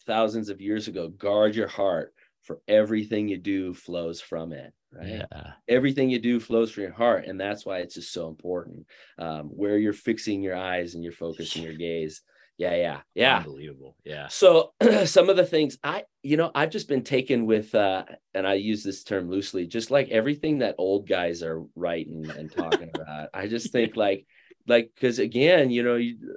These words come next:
Speaker 1: uh, what was that one? Uh, the, the Edge. What was it
Speaker 2: Yeah.
Speaker 1: again?
Speaker 2: It's the Slight Edge. Slight
Speaker 1: The
Speaker 2: Edge.
Speaker 1: Slight
Speaker 2: Yeah.
Speaker 1: Edge. Yeah, yeah.
Speaker 2: Yeah.
Speaker 1: Like the, like, the old people have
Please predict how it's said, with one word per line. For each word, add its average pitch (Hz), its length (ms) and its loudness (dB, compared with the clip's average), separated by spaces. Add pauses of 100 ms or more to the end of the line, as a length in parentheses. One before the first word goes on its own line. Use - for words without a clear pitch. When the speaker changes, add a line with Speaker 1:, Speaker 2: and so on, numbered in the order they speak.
Speaker 1:
uh, 101 140 -6
what 127 260 2
was 143 140 0
that 127 160 4
one? 131 340 0
Uh, 101 280 0
the, 98 300 2 (260)
the 104 180 2
Edge. 139 500 4 (200)
What 135 140 6
was 147 120 -2
it 147 100 0
Speaker 2:
Yeah. 147 100 -2
Speaker 1:
again? 151 280 -2 (100)
Speaker 2:
It's - 100 -20
the 110 120 -6
Slight 107 320 4
Edge. - 380 -4
Slight 85 260 0
Speaker 1:
The 87 60 2
Speaker 2:
Edge. - 40 2
Speaker 1:
Slight 135 220 6
Speaker 2:
Yeah. 151 60 6
Speaker 1:
Edge. 127 180 4
Yeah, 143 120 -2
yeah. 151 40 0 (120)
Speaker 2:
Yeah. 175 60 2
Speaker 1:
Like 156 220 0
the, 160 220 4 (260)
like, 156 160 0
the - 180 0
old 160 300 4
people 147 720 2 (380)
have 156 440 -2